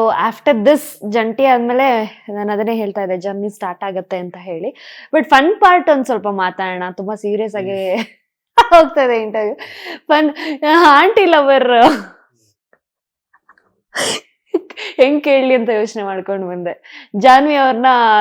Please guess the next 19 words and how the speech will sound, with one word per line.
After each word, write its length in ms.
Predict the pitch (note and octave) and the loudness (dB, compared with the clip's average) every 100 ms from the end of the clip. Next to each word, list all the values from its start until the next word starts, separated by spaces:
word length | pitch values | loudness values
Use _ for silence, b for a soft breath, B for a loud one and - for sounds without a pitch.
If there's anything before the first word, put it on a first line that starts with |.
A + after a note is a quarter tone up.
| G3 F3+ G3+ - | 2 -2 -10 -8
ಆ, 360 | G#3 G#3 G3 G3 | -4 -2 0 0
ಅವ್ರು 140 | A3 | -2
ಸುಂದರವಾಗಿ 480 | C4+ B3+ C4+ C4 B3+ | -2 -2 0 0 0
ಕಾಣಿಸ್ತಾ 500 | A3 G#3+ A3+ - G#3+ | 0 -2 -4 -6 -4
ಇರ್ತಾರೆ, 380 | F#3+ F#3 A#3 F4 | -4 -4 -6 -6
ಕಿಚನ್ 380 | C#4 - D4 | -6 -6 -6
ಇಂದ 200 | B3+ B3 D4 C4+ | -6 -2 -2 0
ಒಂದು 300 | A#3 G#3+ - | -2 -4 -2
ಕಾಮೆಂಟ್ 360 | G#3+ G#3 G#3+ | -4 -4 -8
ಪಾಸ್ 220 | G3+ G3+ | -8 -8
ಮಾಡ್ತೀರಾ 400 | G#3 F3 F3 F3 | -10 -10 -8 -8
ನೀವು, 320 | D#3 D#3 - _ b b - | -8 -12 -16 _ b b -8
"ಜಾನ್ವಿ 400 | A3 A#3+ B3+ B3+ | -2 0 0 -2
ಅವರೇ 220 | A3 G3+ | 0 -2
ತುಂಬಾ 280 | G3+ A#3+ B3+ | -4 -6 -6
ಚೆನ್ನಾಗಿ 300 | B3 G#3 G#3+ | -6 -8 -8
ಕಾಣಿಸ್ತಾ 500 | G#3 F#3+ G3 - F#3 | -12 -12 -12 -12 -10
ಇದ್ದೀರಾ" 500 | E3+ E3 D#3 - - - | -8 -8 -8 -10 -12 -14
ಅಂತ. 180 | D#3 | -12